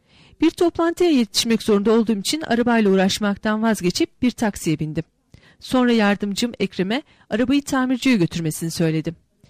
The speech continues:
Ekrem alarmın çalışmadığını görünce arabayı alarmı takan ustaya götürmüş. Bir süre sonra tamirci beni aradı. Toplantıdan çıkmamı gerektirecek kadar önemli olduğunu söyleyince kendisiyle görüştüm. "Hocam,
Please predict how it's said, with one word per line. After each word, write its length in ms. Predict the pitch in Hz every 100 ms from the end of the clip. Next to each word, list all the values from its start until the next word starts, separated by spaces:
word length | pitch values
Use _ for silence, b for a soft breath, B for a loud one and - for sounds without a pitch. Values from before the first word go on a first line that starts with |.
| b b b
Ekrem 420 | 247 - 302 370
alarmın 400 | 269 262 285 294
çalışmadığını 680 | 302 302 294 240 196 185 196
görünce 500 | 226 190 180 262 311
arabayı 480 | 202 202 196 208 277 -
alarmı 380 | 196 214 233 269
takan 320 | 233 233 254
ustaya 320 | 214 233 196
götürmüş. 520 | 156 - 143 135 - _ b b b b
Bir 100 | 240
süre 240 | 226 214 185
sonra 260 | 208 180
tamirci 500 | - 190 170 180 269
beni 200 | 208 170
aradı. 320 | 156 151 143 - _ -
Toplantıdan 640 | 180 - 208 208 - 262
çıkmamı 400 | 254 - 208 208
gerektirecek 680 | 226 208 202 - 214 240 233
kadar 240 | 196 202
önemli 380 | 214 190 185 175
olduğunu 300 | 165 156 175
söyleyince 540 | 180 208 190 175 175 294 b b b
kendisiyle 540 | - 190 175 - 196 220
görüştüm. 460 | 165 156 - 160 - _ _ b b
"Hocam, 480 | b 247 302 285